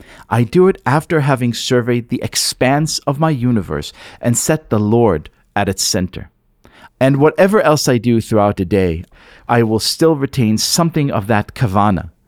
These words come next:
the intention, generated during those few moments of morning time consecration. Put simply, no matter how I choose to manifest my relationship with the Creator,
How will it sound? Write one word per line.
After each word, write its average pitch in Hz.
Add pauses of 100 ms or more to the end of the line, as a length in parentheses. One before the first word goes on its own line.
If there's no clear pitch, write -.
(160)
the 101
intention, 95 (340)
generated 123
during 107
those 90
few 151
moments 95
of 92
morning 104
time 95
consecration. - (680)
Put 233
simply, 82 (240)
no 131
matter 127
how 175
I 190
choose 139
to -
manifest 101
my 98
relationship 92
with 95
the 101
Creator, 82